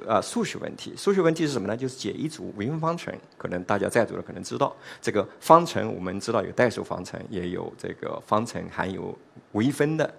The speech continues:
这就叫微分方程。所以解决这个，啊，天体运行，去预测天体运-，运行呢，变成个数学问题，如何解这组微分方程？当然，最简单的是二体问题，就说太阳加一个行星，这个时候呢，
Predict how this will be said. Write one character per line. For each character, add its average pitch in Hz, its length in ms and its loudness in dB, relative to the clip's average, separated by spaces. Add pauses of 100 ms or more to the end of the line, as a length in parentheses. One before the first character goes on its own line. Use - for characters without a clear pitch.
这 - 100 -4
就 - 100 -12
叫 87 140 -6 (120)
微 90 120 -6
分 92 140 -4
方 95 180 0
程。 - 160 -4 (460)
所 - 100 6
以 196 60 10
解 147 260 8
决 127 220 4
这 180 140 4
个， 104 280 6 (460)
啊， 98 240 8
天 254 240 2
体 110 240 -4
运 175 240 6
行， 120 340 -2 (380)
去 - 140 -6
预 208 160 -2
测 - 180 4
天 - 180 0
体 180 140 -4
运-， 127 300 0
运 156 180 6
行 - 160 -2
呢， 92 180 -2
变 131 120 2
成 110 80 -2
个 113 40 -2
数 196 160 -4
学 - 120 -6
问 110 160 -10
题， - 180 -12
如 123 140 0
何 160 100 2
解 - 240 -4
这 113 100 2
组 110 180 -6
微 92 80 -6
分 104 60 -6
方 131 160 2
程？ - 140 -8 (540)
当 208 120 12
然， 196 240 10
最 220 140 0
简 98 200 0
单 110 140 -2
的 143 80 2
是 143 140 -4
二 - 160 6
体 - 140 -6
问 85 120 -6
题， - 220 -12
就 - 100 -4
说 135 300 0
太 - 160 4
阳 120 220 6 (240)
加 123 200 4
一 120 40 2
个 113 100 0
行 98 200 -2
星， 151 260 4 (440)
这 233 160 12
个 - 100 8
时 - 140 0
候 110 160 0
呢， 110 160 4